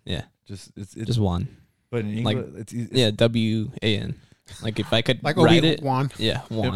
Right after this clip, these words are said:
Speaker 2: And, and how does it come for you? Because I know for you, you probably heard the wildest shit 'cause they see the P E P E.
Speaker 3: Well, yeah, because you gotta remember. So again, Pepe. I mean, sometimes people pronounce it as, uh, Pepe because, you know, the E's,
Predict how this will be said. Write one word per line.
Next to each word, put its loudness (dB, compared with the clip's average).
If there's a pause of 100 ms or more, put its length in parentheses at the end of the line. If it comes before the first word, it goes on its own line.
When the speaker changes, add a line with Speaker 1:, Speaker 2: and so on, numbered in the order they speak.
Speaker 2:
And, -6
and -4
how -4
does -10
it -12
come -8
for -14
you? -8
Because -6
I 0
know 0
for -6
you, -6
you -6
probably -4
heard -8
the -10
wildest -2
shit -10
'cause -12
they -4
see -8
the -4
P -6
E -6
P -10
E. -6
Speaker 3:
Well, 0
yeah, 8
because 4
you 4
gotta 6
remember. 4
So 4 (260)
again, 2 (600)
Pepe. 4 (100)
I -4
mean, 2
sometimes 2
people -2
pronounce 2
it 2
as, 2
uh, 2
Pepe 2 (720)
because, -2
you -2
know, 0
the -8
E's, 0